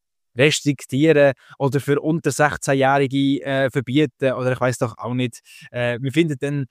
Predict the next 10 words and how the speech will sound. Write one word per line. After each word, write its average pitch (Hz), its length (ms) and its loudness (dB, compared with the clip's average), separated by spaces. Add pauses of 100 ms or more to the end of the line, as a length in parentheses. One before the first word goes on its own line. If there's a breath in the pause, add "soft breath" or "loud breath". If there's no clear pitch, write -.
(180)
den 139 60 -4
Schuldigen 131 580 -2
irgendwo 135 480 -4
anders, 107 460 -6
oder? 110 260 -4
Oder 107 160 -10
wie 117 100 -8
siehst 120 300 -4
du 123 60 -8
das? 127 320 -10